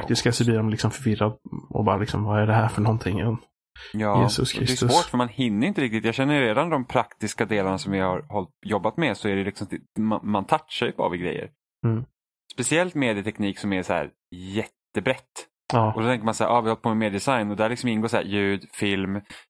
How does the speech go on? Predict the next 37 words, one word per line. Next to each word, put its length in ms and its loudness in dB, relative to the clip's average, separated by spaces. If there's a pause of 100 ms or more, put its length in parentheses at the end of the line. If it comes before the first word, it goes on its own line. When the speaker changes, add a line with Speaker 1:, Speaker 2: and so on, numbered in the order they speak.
(100)
Speaker 2:
eh, 500 0
Indesign, 520 -2
alla 180 0
liksom 240 -2
de 140 2
programmen. 480 0
Och 120 -10
sen 140 -2
så 80 -2
gör 120 0
man 120 2
bara 120 2
små 260 0
saker 280 2
hela 80 0
tiden 180 -2
så 100 -4
du 60 -2
blir 100 0
inte 140 -4
bra 220 2
på 120 -8
någonting. 360 -6 (160)
Du 80 -4
har 120 0
kännedom 500 -2
om 140 -4
dem, 220 -8
men 120 -2
det 60 6
Speaker 1:
Ja. 80 8
Speaker 2:
kan 100 2
du 60 0
lika 240 -2
bra 140 0
göra 320 0 (180)
hemifrån. 420 -2